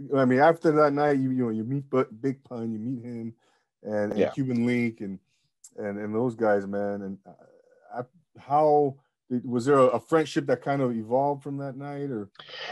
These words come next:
Speaker 1: how often
Speaker 2: Um, it,
Speaker 1: you guys hang
Speaker 2: it
Speaker 1: out here and there?
Speaker 2: Yeah, yeah, yeah. We,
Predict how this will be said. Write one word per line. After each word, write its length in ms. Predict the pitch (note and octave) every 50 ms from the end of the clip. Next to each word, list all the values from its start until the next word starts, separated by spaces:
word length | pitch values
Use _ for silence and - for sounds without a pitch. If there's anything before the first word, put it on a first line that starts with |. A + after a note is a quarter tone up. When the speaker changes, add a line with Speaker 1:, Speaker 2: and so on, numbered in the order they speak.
| -
Speaker 1:
how 120 | - C#3+ C#3+
often 280 | C#3+ D3+ D3+ D#3 D#3 D3
Speaker 2:
Um, 40 | C#3 -
it, 180 | - E3+ D#3+ - _ _ _ _ _ -
Speaker 1:
you 60 | C3+
guys 120 | B2+ A2+ A2+
hang 160 | B2 C3 B2+
Speaker 2:
it 40 | C#3
Speaker 1:
out 180 | D#3 D3 B2 C3
here 140 | C3+ C#3+
and 100 | C#3 C#3 C#3+
there? 320 | D3 C#3+ C#3+ C#3+ C#3 C3 - _ _ _ _ _ _ -
Speaker 2:
Yeah, 200 | E3 F#3 A3 G#3
yeah, 200 | F#3+ F3 F3 F3
yeah. 200 | F3 F3 F3 E3
We, 300 | D#3 D3+ F#3 G#3 G3 -